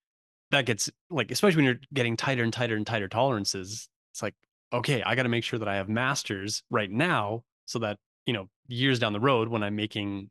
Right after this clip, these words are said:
you know, tweaks to the design, it's still, it's still backwards compatible with what's out there." And for the most part, I, I can usually send out a product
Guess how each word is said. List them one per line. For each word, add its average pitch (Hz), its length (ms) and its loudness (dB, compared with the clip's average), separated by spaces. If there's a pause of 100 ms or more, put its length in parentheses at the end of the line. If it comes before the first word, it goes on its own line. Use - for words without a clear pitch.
(100)
you 127 100 -6
know, 101 180 -8 (100)
tweaks 151 280 2
to 120 100 0
the 104 60 -6
design, 110 520 -2
it's 127 120 -2
still, 110 360 0
it's 196 80 -2
still 160 140 0
backwards 117 400 0
compatible 107 560 -2
with 95 220 -8
what's 113 240 0
out 123 180 2
there." 92 120 -6
And 120 140 -4
for 254 140 6
the 208 80 6
most 120 440 4
part, 98 300 -2 (180)
I, 107 200 -6
I 104 100 -6
can 101 360 -6
usually 113 520 2
send 101 260 -2
out 95 100 -2
a 95 60 -4
product 98 440 -2